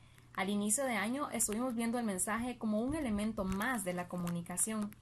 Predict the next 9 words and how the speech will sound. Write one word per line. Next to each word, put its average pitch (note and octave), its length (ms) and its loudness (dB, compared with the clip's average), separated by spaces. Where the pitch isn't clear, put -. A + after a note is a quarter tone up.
Sin F3 260 -2
embargo, E3+ 520 -2
hoy B3 120 0
lo C#4 80 2
estaremos G#3+ 520 2
viendo F#3+ 460 0
como G#3+ 540 4
un C#4 180 2
mensaje A#3 760 2